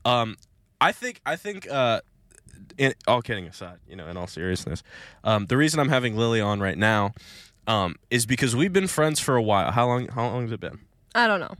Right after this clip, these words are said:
Speaker 2: Alex. I really, <laughs> I'm just kidding. Maybe two years?
Speaker 1: Two
Speaker 2: Around
Speaker 1: years?
Speaker 2: two years?
Speaker 1: Two
Speaker 2: I think
Speaker 1: years.
Speaker 2: so.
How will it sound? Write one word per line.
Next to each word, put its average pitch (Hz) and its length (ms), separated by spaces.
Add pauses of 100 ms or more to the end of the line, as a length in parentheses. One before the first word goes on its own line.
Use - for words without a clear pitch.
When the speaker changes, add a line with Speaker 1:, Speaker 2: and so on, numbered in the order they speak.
(140)
Speaker 2:
Alex. 190 380
I - 60
really, 202 160
<laughs> - 40
I'm 233 200
just 196 100
kidding. 190 220 (100)
Maybe 240 300
two 311 120
years? 370 320 (260)
Speaker 1:
Two - 140
Speaker 2:
Around 240 200
Speaker 1:
years? - 0
Speaker 2:
two 302 60
years? 320 280 (1200)
Speaker 1:
Two - 60
Speaker 2:
I - 0
think 120 100
Speaker 1:
years. 98 120
Speaker 2:
so. 101 180